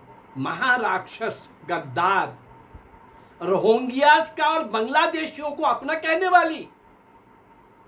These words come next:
मोदी को और नड्डा को और अमित शाह को बाहरी कहने वाली और संविधान की धज्जियां उड़ाने वाली।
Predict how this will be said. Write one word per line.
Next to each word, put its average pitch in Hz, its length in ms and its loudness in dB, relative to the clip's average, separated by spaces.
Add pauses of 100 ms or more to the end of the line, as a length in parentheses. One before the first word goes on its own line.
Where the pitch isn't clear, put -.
(140)
मोदी 160 380 -8
को 269 320 -4
और 262 360 -4 (400)
नड्डा 196 440 -2
को 262 340 -2
और 247 520 -2 (360)
अमित 277 220 0
शाह 262 340 0
को 320 160 -4
बाहरी 208 460 0
कहने 339 300 4
वाली 285 400 2 (1900)
और 294 80 6
संविधान 240 540 2
की 302 120 -6
धज्जियां 285 460 2
उड़ाने 349 300 4
वाली। 302 380 -2